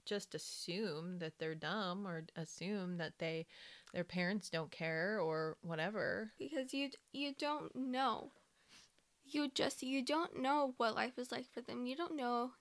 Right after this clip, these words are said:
Speaker 2: if they have something that affects their quality of life or not.
Speaker 1: And also, you know, be a friend, 'cause we've had,
Speaker 2: Yes.
Speaker 1: we've had lots of instances of, um,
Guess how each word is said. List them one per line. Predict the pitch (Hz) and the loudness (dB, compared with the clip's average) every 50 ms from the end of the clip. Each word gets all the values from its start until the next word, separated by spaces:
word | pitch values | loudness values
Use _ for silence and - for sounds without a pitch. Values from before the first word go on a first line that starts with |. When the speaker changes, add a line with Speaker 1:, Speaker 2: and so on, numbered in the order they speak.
| _ _ - | _ _ -14
Speaker 2:
if | 277 - - | -14 -10 -6
they | - 269 262 254 | -4 -4 -4 -4
have | - - - 247 240 240 240 - - - - - - - _ - | -4 -2 0 2 2 2 2 -2 -10 -20 -20 -20 -20 -20 _ -8
something | - - - 247 254 - 254 262 285 | -2 2 2 2 2 2 2 2 6
that | 247 240 240 240 | 6 6 6 6
affects | 247 - - 226 226 - - | 4 2 0 -2 -2 -2 -2
their | - 240 247 | -2 -2 -2
quality | - - - 220 233 240 233 247 240 | -2 -2 0 0 0 0 -2 -2 -4
of | 233 247 | -4 -4
life | 254 247 - 240 262 - - | -2 -2 -2 -2 -2 -4 -8
or | - - | -10 -10
not. | - - - 50 - - _ - - _ _ _ _ _ _ _ _ _ _ - - - - - - - - - - | -8 -10 -10 -10 -12 -16 _ -20 -20 _ _ _ _ _ _ _ _ _ _ -18 -16 -14 -14 -14 -14 -14 -16 -8 -2
Speaker 1:
And | - 220 | 2 4
also, | 233 277 302 - - 269 262 240 - | 4 4 4 4 6 6 6 6 4
you | 233 240 240 | 0 0 0
know, | 240 240 | 0 0
be | 220 220 262 359 | 0 0 0 -2
a | 349 | -2
friend, | - - - 254 339 - - - - - 208 - - - - - | -2 2 6 6 6 6 6 2 -2 -6 -10 -12 -14 -16 -10 -6
'cause | - 202 196 202 | -4 -4 -2 -2
we've | 214 220 226 226 | -2 -2 -2 -4
had, | 226 226 233 226 226 226 214 220 | -4 -2 2 4 6 6 6 4
Speaker 2:
Yes. | 220 - - - - - - | 2 0 -6 -8 -8 -4 -2
Speaker 1:
we've | 208 226 240 226 | -2 -2 -2 -2
had | - 247 233 220 214 202 202 | -2 0 2 4 4 2 2
lots | 196 190 196 208 214 - - - - - - - | 2 4 4 4 2 0 -6 -18 -18 -4 -2 0
of | 202 190 - - | 0 0 -2 -2
instances | 196 190 196 - - - 185 185 180 - - 180 175 175 170 170 - - - | -2 -2 -2 -4 -6 -6 -6 -4 -4 -2 2 4 4 4 2 0 -4 -2 0
of, | 180 175 175 175 175 175 170 170 170 170 - - - - - - | 2 2 4 4 2 2 2 0 0 -2 -6 -12 -18 -18 -14 -12
um, | 170 165 165 - - 64 - 185 | -10 -10 -10 -10 -10 -10 -10 -12